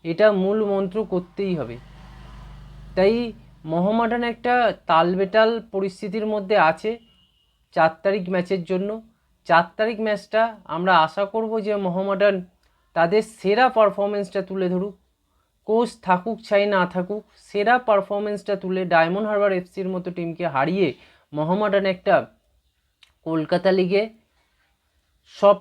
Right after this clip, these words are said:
টিমকে একটা এক্সাম্পল সেট করুক যে মোহামেডান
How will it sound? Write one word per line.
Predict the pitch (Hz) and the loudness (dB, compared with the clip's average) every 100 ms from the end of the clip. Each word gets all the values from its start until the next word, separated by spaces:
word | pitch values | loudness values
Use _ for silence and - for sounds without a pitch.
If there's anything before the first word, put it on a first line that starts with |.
| - | -2
টিমকে | 208 196 180 208 | -6 -6 0 0
একটা | 196 - 214 226 226 _ - 160 | 0 0 0 0 -6 _ -8 -6
এক্সাম্পল | 151 165 208 220 240 226 | -2 2 2 2 -4 -4
সেট | - 185 180 | -4 -4 -4
করুক | 175 175 180 _ _ 175 | -6 -6 -8 _ _ -2
যে | 190 247 _ _ _ _ _ _ _ _ _ 143 | -2 -2 _ _ _ _ _ _ _ _ _ -6
মোহামেডান | 160 190 220 220 214 240 | 0 2 2 2 4 2